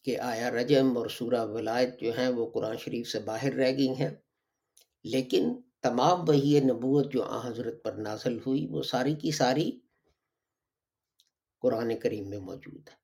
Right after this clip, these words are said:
کچھ بھی باہر نہیں رہ گیا۔ اور کچھ لوگ جو ہیں، وہ کہتے ہیں کہ قرآن شریف جو ہے، اس کی کئی آیات منسوخ ہیں۔ حضرت شاہ ولی نے، ولی اللہ نے لکھا ہے کہ لوگ جو ہیں، وہ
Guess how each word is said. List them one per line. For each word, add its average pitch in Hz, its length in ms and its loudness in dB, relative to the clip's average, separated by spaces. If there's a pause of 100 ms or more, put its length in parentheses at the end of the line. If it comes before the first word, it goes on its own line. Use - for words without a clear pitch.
(120)
کچھ 165 220 -4
بھی 156 100 6
باہر 127 420 2
نہیں - 240 -12
رہ - 160 -16 (100)
گیا۔ - 100 -18 (2500)
اور 151 200 6
کچھ 156 260 0
لوگ 165 240 12
جو 165 100 4
ہیں، 151 200 6
وہ 160 200 4
کہتے 147 380 0
ہیں 147 200 4
کہ 147 140 -2
قرآن 127 280 0
شریف 143 400 0
جو 135 140 4
ہے، 139 60 4
اس 135 200 2
کی 131 140 -4
کئی 143 320 4
آیات 117 380 0 (360)
منسوخ - 600 -10
ہیں۔ - 80 -20 (1080)
حضرت 120 200 -2
شاہ 135 180 4
ولی 139 300 4
نے، 151 340 4 (300)
ولی 131 260 2
اللہ 147 260 4
نے 143 140 2
لکھا 135 440 0
ہے 147 240 0
کہ 139 60 -2
لوگ 123 340 0
جو 123 180 -4
ہیں، 127 80 -2
وہ 127 180 -2